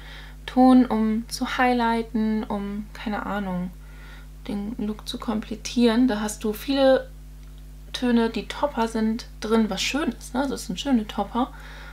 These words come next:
aber du hast halt nicht diesen feinen Glow, diese Schimmergeschichte oder Scheingeschichte.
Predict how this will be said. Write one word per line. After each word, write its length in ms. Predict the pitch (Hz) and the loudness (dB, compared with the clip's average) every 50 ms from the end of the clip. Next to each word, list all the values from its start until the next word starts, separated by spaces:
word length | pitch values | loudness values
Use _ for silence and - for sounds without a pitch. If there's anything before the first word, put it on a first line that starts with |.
| - - - | -16 -14 -12
aber 240 | - - 202 202 208 | -10 -8 -6 -6 -4
du 140 | 220 208 | -4 -4
hast 160 | 214 233 - - | -4 -4 -4 -4
halt 160 | 208 - - | -4 -4 -4
nicht 220 | 220 226 - - | -4 -6 -4 -6
diesen 380 | 233 226 226 214 214 214 220 - - - - - - - - - - | -4 0 2 4 4 2 2 -2 -6 -14 -18 -18 -18 -18 -18 -18 -18
feinen 680 | - - - - - 254 226 226 220 214 214 214 214 | -16 -16 -12 -8 -4 -2 0 0 2 0 0 0 0
Glow, 460 | - 214 202 214 220 220 220 220 214 | -2 -2 0 0 0 0 0 -2 -2
diese 260 | 214 214 202 196 196 202 | -2 -4 -4 -4 -4 -4
Schimmergeschichte 1160 | - - - - 240 233 226 220 220 226 214 - - 214 208 - - - 208 - - - - | -2 0 2 4 4 4 4 2 0 -2 -2 -4 -4 -4 -6 -6 -6 -6 -6 -4 -4 -4 -4
oder 260 | 190 190 180 190 214 214 | -2 -2 -2 -2 -4 -8
Scheingeschichte. 1040 | - - - 208 202 208 214 214 208 208 202 - - 202 185 - - 208 196 196 | -8 -6 -2 0 2 2 4 2 2 0 0 -2 -2 -4 -4 -4 -2 -2 -2 -2